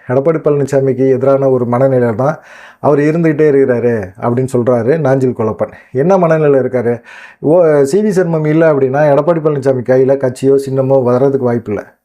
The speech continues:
ஓ பி எஸ் வந்து கரவேட்டி கூட கட்ட முடியாம போனதுக்கு சி வி சண்முகம் சில முக்கியமான ஒரு ஆலோசனையெல்லாம் பண்ணி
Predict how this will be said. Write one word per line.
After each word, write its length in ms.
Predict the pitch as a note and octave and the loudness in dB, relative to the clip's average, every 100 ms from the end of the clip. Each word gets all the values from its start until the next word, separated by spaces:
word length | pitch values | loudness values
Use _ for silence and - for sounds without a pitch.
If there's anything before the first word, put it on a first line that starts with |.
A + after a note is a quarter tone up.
| - | -6
ஓ 160 | B2+ C#3+ | -2 0
பி 120 | D3+ | 0
எஸ் 100 | C#3 | 0
வந்து 260 | B2+ C3 C#3 | -2 -2 0
கரவேட்டி 380 | B2+ D3 D3+ C#3 | 0 0 0 0
கூட 160 | C3+ | 0
கட்ட 200 | B2+ A#2 | 0 -2
முடியாம 380 | C3+ C3 B2+ B2 G#2+ | -2 0 0 -2 -2
போனதுக்கு 360 | C#3 C#3 B2+ | 0 0 -2
சி 220 | D3 C#3 F3 | -4 -2 -2
வி 100 | E3+ | 0
சண்முகம் 480 | D#3 B2+ A#2+ C3+ - - - | -2 -2 -2 -4 -6 -20 -20
சில 180 | - E3 | -4 -2
முக்கியமான 600 | E3+ E3 G3+ G3+ F#3+ F#3 | 0 -2 0 0 2 2
ஒரு 180 | E3+ C#3 | 2 2
ஆலோசனையெல்லாம் 760 | C3+ C3 C3 C#3 C3+ B2+ C3+ C3 | 2 2 2 0 -2 0 0 0
பண்ணி 420 | C3 C3 C3 | -2 0 -2